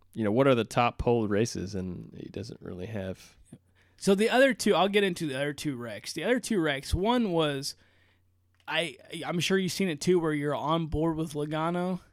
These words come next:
Speaker 2: and all of a sudden
Speaker 1: Yeah.
Speaker 2: he just, it looks like he blew, blew a tire and got spun around. Come find out that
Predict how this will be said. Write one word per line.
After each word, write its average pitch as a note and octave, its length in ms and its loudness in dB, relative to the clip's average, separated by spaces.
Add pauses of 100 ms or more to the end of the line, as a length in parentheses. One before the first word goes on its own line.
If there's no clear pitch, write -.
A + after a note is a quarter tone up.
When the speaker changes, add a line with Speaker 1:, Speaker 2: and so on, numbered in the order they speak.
(180)
Speaker 2:
and E3 100 -4
all E3 140 4
of D#3+ 60 0
a - 20 -6
sudden F3 180 4
Speaker 1:
Yeah. F#3 160 6
Speaker 2:
he F3+ 60 0
just, F3+ 200 -4
it G3 60 -8
looks F3+ 200 2
like F3+ 180 -2
he E3+ 80 0
blew, F3 400 4
blew E3+ 240 4
a D#3 60 0
tire D3+ 440 2
and D#3+ 100 -2
got C#3 140 -4
spun E3 240 -2
around. D#3 320 -2
Come F3+ 180 0
find E3 240 0
out D3+ 260 0
that B2+ 240 -4